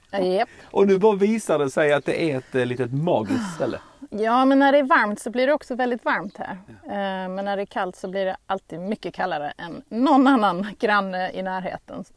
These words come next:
Speaker 1: har det. Mm.
Speaker 2: Och idag är det ju supervarmt och vi sitter i en, vad är det vi har, eh, runt oss här? Är det smultron jag ser?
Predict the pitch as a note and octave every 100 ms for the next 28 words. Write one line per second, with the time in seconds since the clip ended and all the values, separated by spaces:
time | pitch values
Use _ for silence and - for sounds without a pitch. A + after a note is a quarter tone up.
0 | _ F#3 D3 - - _ - E3+ G3 -
1 | _ - E3 F#3 E3 C#3 A#2+ - A#3 A#3
2 | F#3 G3+ G3+ A3+ - C#3+ D3+ F#3 - C3+
3 | C3+ C3 B2+ B2+ - - _ F#3 E3 D#3+
4 | E3+ C#3 A#2+ B2 B2+ D3+ A2 A2+ - A2
5 | E2+ D#3+ C3+ - G#3+ A3 C3+ B2 C3